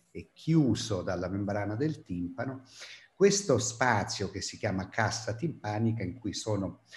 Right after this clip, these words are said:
sospesi gli ossicini, il martello, l'incudine, la staffa, questa catena ossiculare che ha lo scopo di trasmettere alla zona nobile rappresentata dall'orecchio interno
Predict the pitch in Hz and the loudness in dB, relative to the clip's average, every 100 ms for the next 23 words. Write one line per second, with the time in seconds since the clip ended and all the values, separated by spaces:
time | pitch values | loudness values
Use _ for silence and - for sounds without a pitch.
0 | - - - - 120 113 - 120 107 - | -18 -20 -16 -4 -2 0 2 4 4 4
1 | - 90 107 101 - 101 - 117 113 101 | 0 0 2 2 -2 -4 0 4 4 4
2 | 92 95 - 113 101 95 90 90 110 107 | 2 0 0 0 2 0 -2 -6 -4 -2
3 | 92 95 95 90 - 110 98 - 92 92 | -2 -2 -2 -4 -4 -2 -2 -4 -10 -8
4 | 87 - 90 - - - _ - 127 139 | -8 -6 -8 -8 -20 -20 _ 2 4 6
5 | 120 107 101 - 135 - 107 98 104 107 | 6 4 2 0 -4 0 2 4 4 2
6 | - 117 104 98 120 - - 110 110 98 | 2 4 4 4 0 -2 -2 0 0 -2
7 | 107 - 151 170 131 113 101 90 - 113 | 0 4 8 8 6 4 2 0 -2 0
8 | 117 127 - - - - 120 120 117 113 | 0 -2 -6 -16 -6 0 4 4 4 4
9 | 104 123 151 85 87 87 107 113 101 - | 4 4 2 0 -2 -2 0 2 0 -4
10 | 104 110 110 92 95 90 92 95 104 - | -4 -2 -2 -2 -2 -4 -2 0 0 -2
11 | - 117 123 - 82 85 87 98 95 | -2 -4 -4 -6 -6 -6 -6 -6 -8